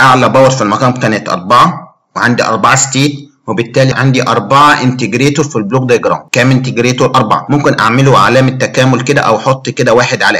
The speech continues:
اس كده، لأن معروف واحد على اس هو تكامل، وبالتالي كده أنا عملت مين؟ أربع تكاملات. ناقص إيه تاني؟ أجيب المعادلة التفاضلية دي اللي هي اكس أربعة دوت،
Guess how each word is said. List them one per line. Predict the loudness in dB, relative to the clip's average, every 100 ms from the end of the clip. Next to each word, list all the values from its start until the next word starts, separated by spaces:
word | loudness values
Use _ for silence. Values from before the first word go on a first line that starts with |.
| 0
اس | 0 0 -4
كده، | -2 0 2
لأن | 0 -2
معروف | 0 0 0
واحد | -2 0
على | -2 -2
اس | -2 0
هو | 0
تكامل، | 0 -6 -10 -8 -4
وبالتالي | -2 2 2 4
كده | 2 2 2 2
أنا | 2
عملت | 2 2 0 0
مين؟ | 0 0 0
أربع | 0
تكاملات. | 0 -2 -4 -4 -6 -10 -18 -4
ناقص | 0 0 -2
إيه | -2 0
تاني؟ | 2 2 2 -2 -4
أجيب | -4 0 0 -2 -4
المعادلة | 0 0 0
التفاضلية | -2 -4 -4 -2 0 2
دي | 2 0
اللي | 0
هي | -2 -2
اكس | -2 -2
أربعة | 0 2 2
دوت، | 2 -2 -6